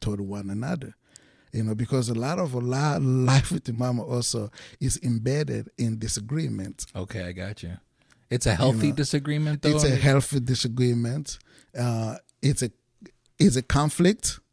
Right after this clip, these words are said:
Speaker 1: You know, um, you know, but the beauty, you know, you know, kinda, you know,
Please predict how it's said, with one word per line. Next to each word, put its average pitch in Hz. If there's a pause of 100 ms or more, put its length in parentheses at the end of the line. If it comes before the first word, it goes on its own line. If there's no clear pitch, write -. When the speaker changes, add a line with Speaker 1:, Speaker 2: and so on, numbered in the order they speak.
(160)
Speaker 1:
You 127
know, 117
um, 117
you 123
know, 113 (100)
but 139
the 127
beauty, 143 (480)
you 131
know, 117 (140)
you 131
know, 120
kinda, 113 (560)
you 127
know, 113